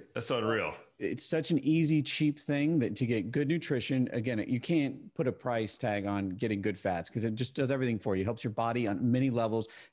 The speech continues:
Speaker 2: your cellular structure, your skin. I mean, it just goes down a list of great things. So again, that's kind of my,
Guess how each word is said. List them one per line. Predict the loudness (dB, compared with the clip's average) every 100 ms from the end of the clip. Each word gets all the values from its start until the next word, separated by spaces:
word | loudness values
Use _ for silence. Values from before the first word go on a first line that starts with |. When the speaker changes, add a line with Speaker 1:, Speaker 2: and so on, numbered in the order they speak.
| -6
Speaker 2:
your | -4
cellular | 0 0 2 0
structure, | 0 -2 -4 -2 0
your | 0 -2
skin. | -4 -4 0
I | 0
mean, | 0
it |
just | 0
goes | -2
down | 0
a | 0
list | 2 0 -2
of | -2
great | -2 -2
things. | -2 -2 -2
So | -2 -2 0
again, | -2 0 0 -2 -6 -20 -20 _ -2
that's | -2 -2
kind | -2
of | 0
my, | 0 0